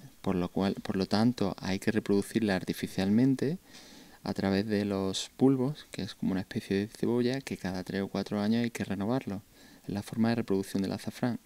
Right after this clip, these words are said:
Luego, la recolección es completamente manual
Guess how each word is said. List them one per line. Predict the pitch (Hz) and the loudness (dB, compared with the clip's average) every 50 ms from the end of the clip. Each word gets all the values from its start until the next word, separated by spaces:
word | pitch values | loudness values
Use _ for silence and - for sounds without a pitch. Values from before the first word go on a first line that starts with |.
| _ - | _ -2
Luego, | 110 107 107 117 123 123 123 131 156 - _ - - - - - - - - | 0 2 2 2 2 0 -2 -4 -4 -8 _ -20 -20 -20 -20 -20 -20 -8 -2
la | 110 101 98 | 0 0 0
recolección | 101 101 98 98 101 98 95 - - 110 113 113 | 0 -2 -4 -2 -2 -4 -4 -4 -4 -2 -2 -2
es | 117 120 _ _ - | -2 -4 _ _ -16
completamente | - - 107 - - 101 - 107 110 110 110 110 113 | -6 -6 -6 -2 -2 0 2 4 4 4 4 2 2
manual | 110 104 101 101 101 104 107 104 98 | 0 2 2 2 2 2 0 0 -2